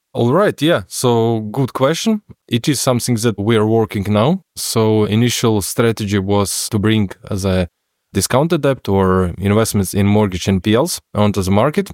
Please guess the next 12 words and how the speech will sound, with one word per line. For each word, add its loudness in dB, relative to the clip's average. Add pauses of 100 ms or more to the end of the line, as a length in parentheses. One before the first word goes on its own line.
(140)
So, -2
it -2
was 0
our 0
key -4
priority 0
for 0
the -6
first -2
year 2
since -4
we -2